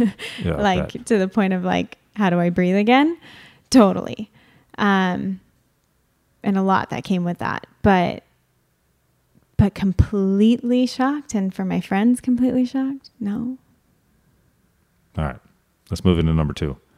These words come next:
Speaker 1: Anger. So in
Speaker 2: Lots of that. <laughs>
Speaker 1: uh, anger, uh, and then pain slash guilt.
Speaker 2: Yeah.
Speaker 1: So this is when the individual recognizes that denial cannot continue, they become frustrated, especially at proximate individuals.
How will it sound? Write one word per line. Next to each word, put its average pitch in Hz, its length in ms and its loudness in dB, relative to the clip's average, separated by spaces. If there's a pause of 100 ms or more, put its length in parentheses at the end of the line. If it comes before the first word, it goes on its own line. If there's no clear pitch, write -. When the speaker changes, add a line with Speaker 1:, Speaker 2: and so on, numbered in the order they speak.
(560)
Speaker 1:
Anger. 98 400 0 (1000)
So 87 260 2
in 113 200 2
Speaker 2:
Lots - 220 -4
of - 60 -4
that. 123 300 -8
<laughs> - 40 -10 (440)
Speaker 1:
uh, 196 140 4
anger, 123 420 4
uh, 95 260 4
and 101 120 2
then 90 280 2
pain 113 280 6
slash 90 480 2
guilt. 87 420 0 (160)
Speaker 2:
Yeah. 190 320 -2 (220)
Speaker 1:
So - 160 -2
this 120 220 4
is 101 160 4 (100)
when 101 120 4
the 98 80 4
individual 120 500 6
recognizes 85 680 0
that 82 160 -4
denial 85 360 2
cannot 87 380 -2
continue, 87 680 -2 (840)
they 90 80 -2
become 80 260 -2
frustrated, 104 680 2
especially 90 720 -2
at 82 280 -8
proximate 90 480 -2
individuals. 87 680 -2